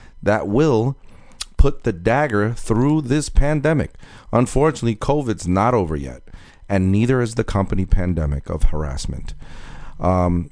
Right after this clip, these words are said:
and neither is the company's pandemic of harassment. <laughs> Very well. We've fought back as a union, and that's not changing either. Local eight oh four stewards and members have no equal in the Teamsters. When the pandemic hit, it was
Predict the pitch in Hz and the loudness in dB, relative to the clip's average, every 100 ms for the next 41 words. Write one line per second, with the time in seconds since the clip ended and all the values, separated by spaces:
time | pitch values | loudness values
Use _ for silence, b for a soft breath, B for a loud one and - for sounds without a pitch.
0 | - 92 92 110 123 107 101 - 107 95 | -2 0 2 2 0 0 -2 0 0 0
1 | 98 98 - - - 95 87 95 95 - | 0 -2 -4 4 4 4 0 2 0 -2
2 | - - - 107 107 - 82 73 - - | -14 -10 0 2 2 0 0 -4 -4 -2
3 | - - 831 784 110 - 104 104 92 92 | -2 -2 -2 -2 -4 -4 -4 -4 -4 -6
4 | 85 90 - B B B B B 113 127 | -8 -12 -16 B B B B B -2 -2
5 | 170 - 151 156 87 113 117 - - 107 | -2 -4 -4 -4 -4 -4 -4 -8 -6 -4
6 | 101 92 95 107 95 76 - 90 82 85 | -2 -2 0 0 0 -4 -6 -6 -4 -4
7 | 101 - 107 98 101 98 95 98 113 76 | -4 -4 -4 -4 -4 -2 -2 -2 -4 -6
8 | - b b - 113 120 131 131 123 - | -10 b b -2 -2 -2 -2 -2 -2 -4
9 | 120 - - 120 127 - 104 95 101 110 | -6 -6 -6 -6 -6 -6 -4 -2 -2 -2
10 | 104 92 80 - 95 101 107 117 113 107 | -2 -4 -6 -4 -2 0 -2 -4 -6 -6
11 | - 92 85 - 95 92 92 95 87 - | -4 -4 -4 -4 -2 -2 -4 -6 -6 -8
12 | 73 - b b b b 101 98 95 - | -12 -12 b b b b -2 -2 2 2
13 | 127 139 135 131 104 - 135 143 - 104 | 2 0 -2 -2 -4 -2 -4 -4 -6 -8
14 | 92 95 82 | -4 -4 -6